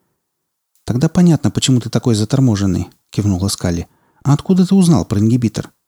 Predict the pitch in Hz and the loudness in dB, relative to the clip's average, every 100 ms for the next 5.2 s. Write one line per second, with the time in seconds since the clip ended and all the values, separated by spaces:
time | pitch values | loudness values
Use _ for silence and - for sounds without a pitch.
0 | _ _ _ _ _ _ - - 135 117 | _ _ _ _ _ _ -14 -4 0 0
1 | 104 113 104 101 92 92 85 92 92 90 | 0 0 0 0 -4 -6 -6 -4 -4 -2
2 | 90 90 - - _ _ _ _ _ _ | -4 -4 -8 -10 _ _ _ _ _ _
3 | _ _ _ 139 143 117 - - 101 104 | _ _ _ -2 0 0 -2 -2 0 0
4 | - 110 - 101 95 101 92 101 90 80 | -2 -4 -2 -2 -2 -4 -2 -2 -2 -4
5 | - | -8